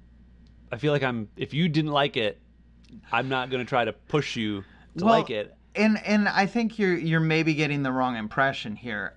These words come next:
Speaker 2: I did like it, right? I just, I,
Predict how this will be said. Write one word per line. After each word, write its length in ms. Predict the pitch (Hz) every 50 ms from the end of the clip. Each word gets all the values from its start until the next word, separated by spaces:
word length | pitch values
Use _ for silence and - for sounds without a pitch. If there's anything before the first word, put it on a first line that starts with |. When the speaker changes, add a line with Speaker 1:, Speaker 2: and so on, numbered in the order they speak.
| - -
Speaker 2:
I 180 | 131 156 170 170
did 480 | 160 - 202 214 226 220 190 170 151 - - -
like 480 | - 143 135 135 139 143 156 160 156 -
it, 180 | 107 - - - - - - -
right? 480 | 139 127 117 117 123 123 131 143 - - - - -
I 160 | - - 233
just, 320 | 165 185 196 170 - - - - -
I, 420 | - - 143 147 165 160 147 -